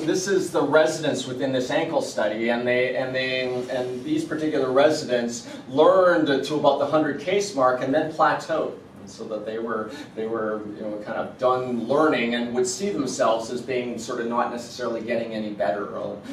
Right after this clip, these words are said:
across here. And so that, um,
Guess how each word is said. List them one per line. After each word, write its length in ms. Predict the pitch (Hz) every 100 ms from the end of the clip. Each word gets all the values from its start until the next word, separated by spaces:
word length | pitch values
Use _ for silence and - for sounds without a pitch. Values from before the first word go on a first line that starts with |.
| -
across 480 | - - 107 92 -
here. 380 | - 151 - - - - - - - - - - - 127
And 100 | 127
so 200 | 160 156
that, 220 | 151 151
um, 320 | 156 156 156